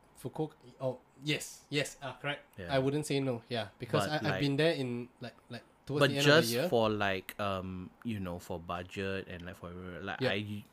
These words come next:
Speaker 2: like, fall is my, my, my, my,
Speaker 1: Ah, okay, okay, okay,
Speaker 2: my
Speaker 1: okay.
Speaker 2: thing.
Speaker 1: Fair enough, fair enough, fair enough.
Speaker 2: Mm.
Speaker 1: Yeah, but I, I think, uh, uh, generally, Fukuoka,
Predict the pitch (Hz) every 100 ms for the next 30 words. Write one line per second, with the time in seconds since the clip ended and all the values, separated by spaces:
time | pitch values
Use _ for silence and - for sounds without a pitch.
0 | _ 113 104 - - 107 104 98 - 95
1 | 90 92 87 90 90 87 87 - 95 90
2 | 87 131 131 135 135 135 135 131 131 117
3 | 113 98 95 95 95 85 151 139 120 -
4 | 107 101 - 101 90 87 98 120 98 -
5 | 156 165 - 202 220 392 415 - - 170
6 | 139 135 131 135 135 127 127 120 - 131
7 | 156 240 233 240 262 139 - - _ -
8 | - 139 120 156 160 190 185